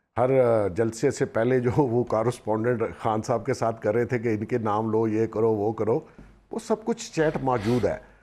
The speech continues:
और खान साहब का बड़ा ईजीली कहना, "मेरा तो रिटायरमेंट के बाद उससे कोई तल्लक नहीं था", वो आपको नज़र आ जाएगा तल्लक। तो मकसद ये है कि ये वो शख्स है जो अपनी जान बचाने के लिए किसी की भी बलि चढ़ा के साइड पे हो जाता है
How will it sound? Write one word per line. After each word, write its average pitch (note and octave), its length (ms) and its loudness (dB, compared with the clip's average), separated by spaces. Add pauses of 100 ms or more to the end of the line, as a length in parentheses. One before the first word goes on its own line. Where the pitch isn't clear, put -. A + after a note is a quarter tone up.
(360)
और E3 420 4 (280)
खान C#3+ 220 0
साहब E3 240 -2
का E3+ 100 0
बड़ा D#3+ 220 2
ईजीली D3+ 320 2
कहना, D#3+ 320 4
"मेरा D3 340 4
तो D#3+ 120 2
रिटायरमेंट C#3 600 2
के D3 60 0
बाद C3 260 2
उससे C3 200 -2
कोई C3 120 -2
तल्लक A#2 400 -2
नहीं D#3 100 0
था", E3 100 0
वो D#3+ 140 2
आपको D#3 220 0
नज़र F#3 260 2
आ F#3 80 4
जाएगा E3+ 240 0
तल्लक। D3 400 -2 (720)
तो G3 80 2
मकसद F#3 440 -2
ये G#3+ 140 4
है G#3+ 80 6
कि F#3 540 4
ये D#3+ 140 4
वो G3+ 180 6
शख्स G3+ 320 -2
है G3+ 80 2
जो F#3 220 4
अपनी E3+ 320 0
जान D#3+ 260 2
बचाने D#3 340 2
के E3 100 0
लिए E3+ 140 6
किसी E3+ 300 -4
की E3+ 100 -6
भी E3 140 0
बलि C3+ 280 2
चढ़ा A#2+ 300 2
के C3+ 140 -2
साइड A#2 280 0
पे A#2 80 0
हो G#2+ 140 4
जाता G#2 260 0
है F#2+ 100 -2